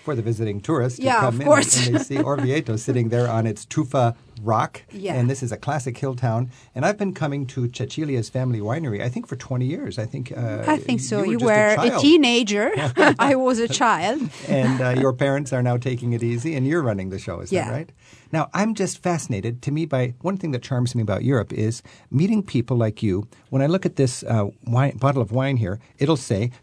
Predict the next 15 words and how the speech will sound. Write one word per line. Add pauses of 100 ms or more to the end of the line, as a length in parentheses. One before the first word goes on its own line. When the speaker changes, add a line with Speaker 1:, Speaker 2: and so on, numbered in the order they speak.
Speaker 1:
Tenuta
La
Valletta,
and
your
family
name
is
on
this.
It's
been
on
there
for